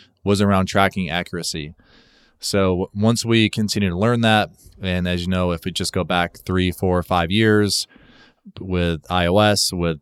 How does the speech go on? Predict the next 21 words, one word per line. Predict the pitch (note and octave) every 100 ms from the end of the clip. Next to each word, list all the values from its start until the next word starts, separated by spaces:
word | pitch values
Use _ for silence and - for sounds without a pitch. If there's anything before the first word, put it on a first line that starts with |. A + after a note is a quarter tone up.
| _
even | G#2+ F#2
prior | E2+ F2+ F2+ F#2
to | F#2
that | F2+ E2
with, | E2+ D#2+
uh, | D#2+ D#2+ E2+
Safari | - - F2+ F2 E2+ F2
or | E2
WebKit | D#2+ F2 - F#2+
I | D#2+ E2
T | - F2
P | - G2 F#2
and | E2 E2
a | D2
lot | G#2
of | F#2+
the |
tracking | F2 G2 E2+ - F#2
and | E2+
browser | E2 E2+ F2 F2
restrictions, | E2+ D#2+ F2+ - F2 E2+